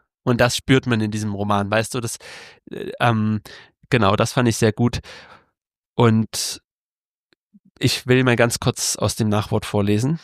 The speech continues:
Da schreibt die Autorin: „Meine Mutter ist auf die Nomadenschule gegangen, ich zwar nicht, aber in gewisser Weise doch. Die Nomadenschule ist ein Trauma, das seit Generationen weiter vererbt wird. Vielen fällt es schwer, über die Geschehnisse zu sprechen.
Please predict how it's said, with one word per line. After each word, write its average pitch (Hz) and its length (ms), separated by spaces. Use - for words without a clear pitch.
Da 117 120
schreibt - 300
die 117 80
Autorin: 120 500
„Meine 113 180
Mutter 135 260
ist 123 160
auf 120 120
die 123 120
Nomadenschule 113 680
gegangen, 117 460
ich - 180
zwar 117 220
nicht, 131 260
aber 113 140
in 117 80
gewisser 117 340
Weise 113 240
doch. 113 300
Die 113 160
Nomadenschule 120 640
ist 110 140
ein 113 100
Trauma, 123 400
das 113 160
seit 117 160
Generationen 113 640
weiter 107 280
vererbt - 420
wird. 104 200
Vielen 127 300
fällt 123 220
es 117 100
schwer, 117 260
über 120 100
die 117 100
Geschehnisse 113 540
zu - 120
sprechen. 104 580